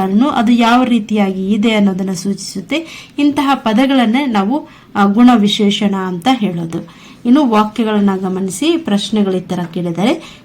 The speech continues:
"ಗುಣವಿಶೇಷಣ ಅಂದ್ರೆ ಏನು? ಉದಾಹರಣೆಯೊಂದಿಗೆ ವಿವರಿಸಿ" ಅಂತ ಕೇಳಿದರೆ, ಕೊಟ್ಟಿರುವ ವಾಕ್ಯಗಳಲ್ಲಿ ಗುಣವಿಶೇಷಣಗಳನ್ನ ಗುರುತಿಸಿ ಅಡಿಗೆರೆ ಹಾಕಿ ಅಂತ ಹೇಳಿದ್ದಾರೆ. ನೋಡಿ, ಒಂದ್-, ಒಂದನೇ ವಾಕ್ಯ,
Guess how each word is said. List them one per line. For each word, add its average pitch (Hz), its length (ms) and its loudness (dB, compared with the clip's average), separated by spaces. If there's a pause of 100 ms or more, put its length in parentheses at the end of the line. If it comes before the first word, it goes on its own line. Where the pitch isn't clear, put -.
(100)
"ಗುಣವಿಶೇಷಣ 220 720 4
ಅಂದ್ರೆ 190 320 -2
ಏನು? 208 460 0
ಉದಾಹರಣೆಯೊಂದಿಗೆ 196 800 0
ವಿವರಿಸಿ" 196 580 -2
ಅಂತ 180 180 -6
ಕೇಳಿದರೆ, 208 840 -4
ಕೊಟ್ಟಿರುವ 277 440 2
ವಾಕ್ಯಗಳಲ್ಲಿ 233 600 0
ಗುಣವಿಶೇಷಣಗಳನ್ನ 202 1120 0 (140)
ಗುರುತಿಸಿ 214 560 -2
ಅಡಿಗೆರೆ 185 420 -2
ಹಾಕಿ 180 360 -4
ಅಂತ 185 200 -4
ಹೇಳಿದ್ದಾರೆ. 175 480 -4 (500)
ನೋಡಿ, 226 200 2
ಒಂದ್-, 226 340 -2
ಒಂದನೇ 214 360 2
ವಾಕ್ಯ, 180 400 -6